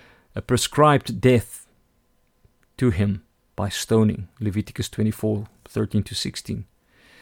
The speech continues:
Now, beloved, we, we might think, "Wow, I'm glad I'm not alive in those days.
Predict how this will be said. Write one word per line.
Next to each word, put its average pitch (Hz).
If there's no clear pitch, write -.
Now, 123
beloved, 170
we, -
we 190
might 254
think, 220
"Wow, 175
I'm 202
glad 156
I'm 156
not 165
alive 175
in 151
those 147
days. 110